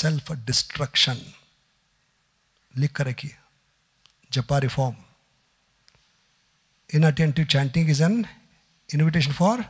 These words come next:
self destruction।" आ बैल मुझे मार, मनुष्य जीवन पाइया, राधा कृष्ण ना भजिया, जानिया सुनिया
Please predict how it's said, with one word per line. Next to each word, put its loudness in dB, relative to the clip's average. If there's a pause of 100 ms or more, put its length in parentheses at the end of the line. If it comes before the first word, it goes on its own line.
(680)
self 0
destruction।" 0 (200)
आ 6
बैल 2
मुझे 2
मार, -4 (1300)
मनुष्य 6
जीवन 4
पाइया, 6
राधा 4
कृष्ण 0
ना 4
भजिया, 4
जानिया 2
सुनिया 2